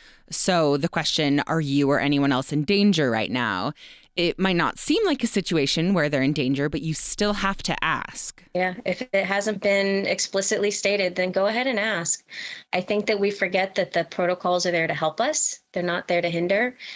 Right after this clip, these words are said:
Speaker 2: And if that question is there and you really don't know for sure, don't assume. Go ahead and ask it. And that way you're covered, and we've made sure that we've gotten the best information for our caller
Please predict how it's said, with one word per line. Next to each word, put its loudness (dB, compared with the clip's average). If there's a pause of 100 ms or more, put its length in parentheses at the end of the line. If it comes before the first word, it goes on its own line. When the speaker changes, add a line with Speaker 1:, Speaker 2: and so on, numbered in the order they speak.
(160)
Speaker 2:
And -2
if -4
that 0
question -2
is -2
there 0
and -2
you -2
really 0
don't -2
know -2
for -6
sure, -2 (540)
don't 0
assume. -2 (140)
Go 0
ahead -2
and 0
ask -2
it. 0
And -2
that -2
way 2
you're 0
covered, -2
and 0
we've -2
made 2
sure 0
that 0
we've -2
gotten 0
the -2
best -2
information -2
for 0
our 0
caller 0